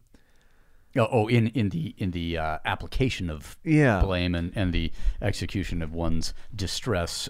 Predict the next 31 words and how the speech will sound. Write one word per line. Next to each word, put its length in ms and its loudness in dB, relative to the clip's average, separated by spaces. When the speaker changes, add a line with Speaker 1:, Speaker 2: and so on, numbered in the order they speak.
Speaker 1:
uh, 220 -2
regarding 420 0
that 160 -10
blame. 300 -14
Speaker 2:
Yeah. 100 2
Speaker 1:
Yeah. 200 6
Speaker 2:
And 120 4
it's 220 2
tough 200 0
to 80 -2
say 200 4
because 320 0
there's 140 -2
some 220 -2
articles, 460 2
I 40 2
don't 100 2
know 80 -2
how, 480 0
you 160 2
know, 440 -2
I 100 2
don't 120 0
know 60 0
how 240 2
worthy 560 6
are, 400 2
uh, 40 -2
uh, 340 0
of, 400 0
of 200 -2